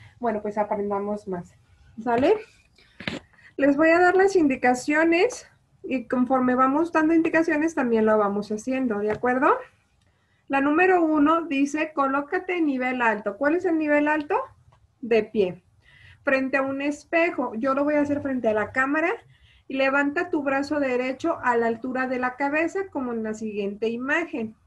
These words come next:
O sea, de esta manera. ¿Sí? Después, la segunda dice, "Igual que el ni-, en, e igual en el nivel alto, frente al espejo, levanta tu brazo derecho a la altura de la cabeza".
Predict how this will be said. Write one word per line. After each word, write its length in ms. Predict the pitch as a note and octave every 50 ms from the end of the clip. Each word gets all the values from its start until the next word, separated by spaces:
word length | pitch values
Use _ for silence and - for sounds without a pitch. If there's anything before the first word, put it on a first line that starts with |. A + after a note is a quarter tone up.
| _ _ _ _ _ _ _ _ _ _ _ _ _ _ _ _ _ _ _
O 80 | A#3+ A#3
sea, 360 | - - C4 C#4 D4+ E4+ E4+ -
de 160 | A#3+ C4 A#3+
esta 220 | A#3 - - B3+
manera. 380 | B3 A#3+ A3+ A3 G#3+ G3 - - _ _ _ _ _ _ _ _ _ _ _ _ _ _ _ _ _ _ _ _ _ _
¿Sí? 260 | _ - D#4+ E4 F#4+ B4 B4 - _ _ _ _ _ _ _ _ _ _ _ _ _ -
Después, 760 | C4 D4 C#4+ D4 D4 - - E4 D#4+ F4 G#4 A4+ - - G#4+
la 200 | B3+ B3+ C4+ C4
segunda 640 | - - C#4 B3+ C4 D#4+ F4 F4+ F4+ F4+ E4+ D#4 E4+ G#4+ B4 - - _ _ _ _ _ _ _ _ _ _ _ _
dice, 640 | - A#3+ G#3+ C4+ C#4+ D#4 D4+ - - A#3 G3+ G3+ G3 _ _ _ - _ _ - _ - - _ _ _ _ _ - - - - - - - - - _ - _ _ _ _ _ _ _ _ _ _ _ _ -
"Igual 480 | D4 D#4 D4+ D4 E4+ E4+ F4 F4 F4
que 120 | - G#4 G#4+
el 160 | G#4 G4+ G4
ni-, 180 | E4+ D4 B3
en, 160 | C#4 C#4 C4 B3+
e 200 | G#3 - C#4 C#4+
igual 360 | C#4+ - D4 D#4 D#4 D4 -
en 240 | B3+ C4 C4 B3+ C4
el 140 | C4 C4 C4
nivel 420 | B3+ B3+ C4 B3+ C4+ C#4+ D4+ E4+
alto, 580 | F4 F4 E4 D#4+ D4+ - D#4 D4+ F#4+ A4+ - _ -
frente 320 | D4+ B3+ B3+ A#3+ A#3 B3+
al 240 | B3 A#3+ A#3+ A#3 A#3+
espejo, 680 | B3 B3 - - - - C#4 C#4 D4 C#4+ D4 E4 F#4 G4
levanta 520 | F4+ C#4 A#3+ B3 B3+ B3+ B3+ D4 C#4+ C#4+
tu 160 | - C#4+ C4
brazo 520 | A#3 A#3 A#3+ B3 B3+ B3+ B3 A3+ - D4+ D4+
derecho 540 | D4 D4 D4+ D4 D4 C#4+ - - D4 C#4+ -
a 120 | - A#3+ A3+
la 120 | A3+ A3+
altura 340 | A3+ A3+ - B3 A#3+ A3+ A3+
de 100 | A3+ A3+
la 160 | A3 A3+ A3+
cabeza". 600 | - C4 C4+ D4+ D4+ E4+ F#4 F#4 - C#4+ B3 -